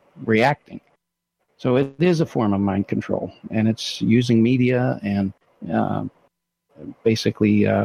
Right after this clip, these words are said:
peer pressure and that kind of thing with the, uh, their social credit score over there is another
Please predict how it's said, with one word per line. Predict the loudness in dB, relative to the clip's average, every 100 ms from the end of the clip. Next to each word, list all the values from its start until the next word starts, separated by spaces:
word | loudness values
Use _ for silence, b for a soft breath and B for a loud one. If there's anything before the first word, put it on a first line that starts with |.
| -4
peer | -2 -2
pressure | 0 0 0 0 0 0 -2
and | -2 -2 -2
that | 0 0 0
kind | -2 -2
of | 0
thing | 0 0 -2 _ _ _ _ _ _ -2
with | 0
the, | 2 2 2
uh, | 0 -4 _ _ _ _ _ _ _ -8
their | -2 0
social | 0 0 -2 -2 -4
credit | -2 -2 0 -2
score | -2 0 0
over | 0 0
there | 0 0 0
is | 0
another | 0 0 -2